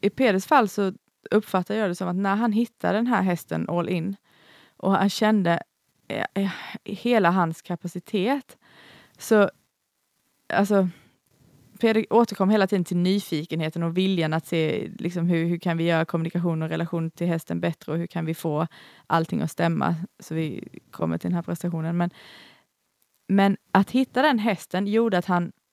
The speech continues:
var beredd att göra satsningen. Han säger, "Vi jobbar alltid hårt, hästmänniskor jobbar alltid hårt, men satsningen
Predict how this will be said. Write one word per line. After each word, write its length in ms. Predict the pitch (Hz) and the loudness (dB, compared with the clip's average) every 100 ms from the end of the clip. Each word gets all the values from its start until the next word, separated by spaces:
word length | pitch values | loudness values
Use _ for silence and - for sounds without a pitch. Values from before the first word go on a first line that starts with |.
| _ _ _ _ | _ _ _ _
var 260 | - 190 190 | -8 2 4
beredd 460 | 180 196 202 160 - _ _ _ _ | 4 2 2 2 -2 _ _ _ _
att 200 | 170 - | -2 0
göra 420 | 185 190 208 190 | 4 6 6 2
satsningen. 680 | 170 233 - - - 185 185 - _ _ _ _ - _ - - | 0 0 0 -8 -8 -4 -6 -8 _ _ _ _ -20 _ -14 -2
Han 120 | 196 | 2
säger, 160 | 214 185 | 4 4
"Vi 100 | 190 | 6
jobbar 380 | 214 269 214 | 6 6 6
alltid 360 | 247 247 - 233 | 6 6 4 0
hårt, 220 | 233 170 | 2 0
hästmänniskor 400 | 214 220 190 185 | -2 0 0 0
jobbar 220 | 226 247 | 2 4
alltid 240 | 233 220 208 | 4 4 0
hårt, 200 | 180 170 | 0 0
men 140 | 180 - - - _ - | -2 -2 -16 -20 _ -18
satsningen 760 | - 226 233 - 180 170 170 | 2 2 2 -2 -4 -2 -2